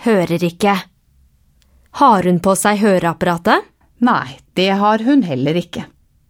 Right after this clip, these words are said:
Speaker 2: Kan du hente det også?
Speaker 1: Ja. Ligger det på kjøkkenet?
Speaker 2: Nei, det ligger på stuebordet.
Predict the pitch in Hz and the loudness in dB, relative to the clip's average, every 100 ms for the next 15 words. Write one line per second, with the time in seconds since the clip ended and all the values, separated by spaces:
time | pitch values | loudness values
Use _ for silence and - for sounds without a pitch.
0 | _ _ 233 240 254 240 185 147 202 190 | _ _ 2 4 4 2 0 -4 -4 0
1 | 180 165 - 349 - _ _ _ _ _ | 0 -2 -2 -4 -6 _ _ _ _ _
2 | _ _ - 220 233 349 - _ _ _ | _ _ 0 2 4 2 0 _ _ _
3 | _ _ _ _ _ 208 202 175 214 196 | _ _ _ _ _ -2 0 0 0 0
4 | 180 190 196 185 190 170 - 302 - _ | -2 -2 -2 -2 -4 -4 0 0 -2 _
5 | _ _ _ _ 226 247 294 302 - 214 | _ _ _ _ 0 2 2 0 -4 0
6 | 262 254 208 220 220 247 - 277 196 147 | 2 2 2 -2 -2 -6 -4 -2 -2 -2
7 | 165 190 233 | -2 0 -2